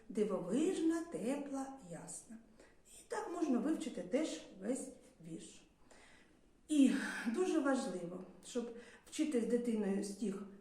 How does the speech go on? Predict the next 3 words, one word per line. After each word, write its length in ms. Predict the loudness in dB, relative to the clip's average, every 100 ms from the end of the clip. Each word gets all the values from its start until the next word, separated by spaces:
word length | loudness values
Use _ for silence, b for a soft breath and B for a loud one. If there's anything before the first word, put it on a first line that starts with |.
| -6
повільно, 680 | 0 0 0 -2 -4 -4 -4 -8 -14 -20 -20 -20 _ _ b b b b
вірш 380 | -2 0 0 -4
повільно. 720 | -4 -2 0 0 0 0 0